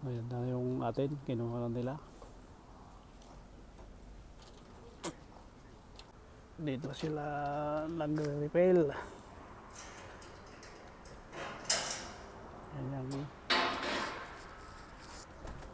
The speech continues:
Ayan. Bali, papalitan lang nila. Oo,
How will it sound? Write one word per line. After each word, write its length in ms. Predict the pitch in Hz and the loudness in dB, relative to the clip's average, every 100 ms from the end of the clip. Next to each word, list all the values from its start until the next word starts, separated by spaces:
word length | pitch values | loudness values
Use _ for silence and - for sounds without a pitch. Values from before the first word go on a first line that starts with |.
| - - - - - - - - - - - - - - - - - - 170 | -10 -12 -12 -12 -12 -12 -12 -14 -14 -14 -14 -14 -10 -8 -8 -8 -10 -10 -8
Ayan. 420 | 131 131 156 170 151 - - - - - - - - - - - - - - - - - - - - - - - - - - - - - - - - 190 170 - - - - - - - - - - - | -4 -2 0 0 0 -4 -12 -14 -14 -16 -16 -16 -16 -16 -18 -18 -18 -16 -16 -16 -16 -16 -16 -16 -16 -16 -16 -16 -16 -16 -16 -16 -14 -14 -14 -16 -14 -14 -14 -14 -16 -16 -16 -16 -16 -16 -16 -16 -14 -2
Bali, 340 | 139 120 120 131 135 139 139 139 139 - | 0 2 2 0 0 0 2 2 0 -2
papalitan 600 | - - 131 135 139 139 143 | -2 2 4 4 6 6 6
lang 120 | 147 | 6
nila. 160 | 160 170 165 160 - - 143 | 6 6 2 0 -4 -8 -4
Oo, 160 | 202 | -2